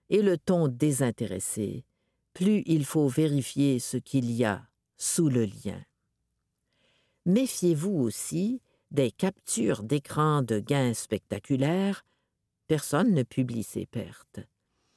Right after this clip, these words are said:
Des analyses D D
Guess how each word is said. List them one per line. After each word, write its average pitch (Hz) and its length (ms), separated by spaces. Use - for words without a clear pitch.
Des 147 460
analyses 165 880
D 156 340
D 143 400